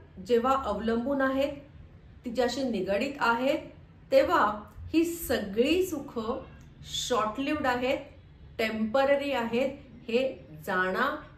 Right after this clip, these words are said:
हे जाणणं आवश्यक आहे. अशा प्रसंगी असं चिंतन व्हायला पाहिजे, अशा चिंतनात मनुष्याने हरपायला हवं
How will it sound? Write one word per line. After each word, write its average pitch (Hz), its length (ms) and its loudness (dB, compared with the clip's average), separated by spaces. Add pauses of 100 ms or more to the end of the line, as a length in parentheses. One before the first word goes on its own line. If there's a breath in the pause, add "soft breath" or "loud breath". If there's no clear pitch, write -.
हे 220 140 -6
जाणणं 185 600 -2
आवश्यक 180 640 -6
आहे. 147 360 -12 (1080 loud breath)
अशा 254 240 0
प्रसंगी 214 760 -6 (400)
असं 359 320 -2
चिंतन 254 420 -4
व्हायला 185 340 -2
पाहिजे, 165 560 -4 (1500)
अशा 285 360 -4 (220)
चिंतनात 233 640 -6
मनुष्याने 214 460 -8
हरपायला 180 520 -6
हवं 190 420 -8